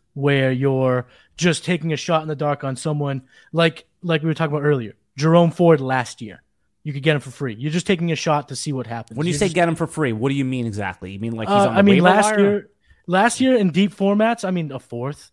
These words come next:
Speaker 1: I just got
Speaker 2: Oh, right.
Speaker 1: Pierre Strong for a twenty-four third, and that's with a little, you know, hype bump. So I think,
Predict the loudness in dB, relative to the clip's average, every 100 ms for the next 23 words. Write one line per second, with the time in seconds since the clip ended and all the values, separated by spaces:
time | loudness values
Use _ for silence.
0 | -2 -2 0 0 0 0 -2 -2 0 0
1 | -2 -4 -4 -4 -4 -8 -6 -2 0 0
2 | -2 -8 _ -20 -6 0 0 0 -2 -2
3 | 0 -4 -6 -10 -6 -6 -4 -4 -4 -2
4 | -2 -2 -6 -4 -2 -4 -2 -4 -4